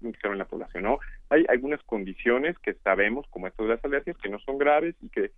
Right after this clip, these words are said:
ya muchas personas que han recibido atención médica, se les han diagnosticado, pues conocen cuáles son los medicamentos del grupo de antihistamínicos que utilizan para, para este control. Eh, también en, en estos...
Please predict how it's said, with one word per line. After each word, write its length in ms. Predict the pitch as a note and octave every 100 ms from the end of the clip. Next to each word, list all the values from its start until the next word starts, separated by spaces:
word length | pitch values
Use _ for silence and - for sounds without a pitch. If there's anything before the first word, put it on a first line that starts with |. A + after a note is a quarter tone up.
| - - _
ya 120 | C3
muchas 320 | C3 D3+ F3+ -
personas 560 | B2+ - C3 B2+ B2 -
que 200 | G#2+ G2 -
han 240 | G2+ G#2+
recibido 320 | A2 G#2 A2
atención 400 | G#2+ F#2+ - G2+
médica, 380 | G#2 A2 A2 G#2+
se 100 | -
les 140 | F#2+ G2+
han 100 | G#2+
diagnosticado, 720 | A2+ C3 - - D#3+ D#3+ F3+ - -
pues 160 | - F#3+
conocen 360 | F#3 F3+ F#3
cuáles 220 | F3 D3+ C#3+
son 120 | C#3
los 120 | C3+
medicamentos 720 | B2 A2 G2+ G2 G2 F#2+ B2+
del 140 | G2 F2
grupo 320 | G2 F#2+ G#2
de 120 | F#2+
antihistamínicos 800 | E2+ - - F#2 G2 G#2+ G#2+ B2+
que 100 | -
utilizan 400 | F#2 G#2+ G#2+ A#2+
para, 300 | A2 F#2+ E2+ -
para 160 | F2+ F#2+
este 200 | - -
control. 500 | - F2+ - - - - - - - -
Eh, 360 | G2+ G2+ G2+ - -
también 680 | G#2+ A2 B2 B2+ B2+ B2 -
en, 360 | G2+ G2+ F#2+ F#2+
en 160 | G2+
estos... 480 | G2+ - - G#2+ G2+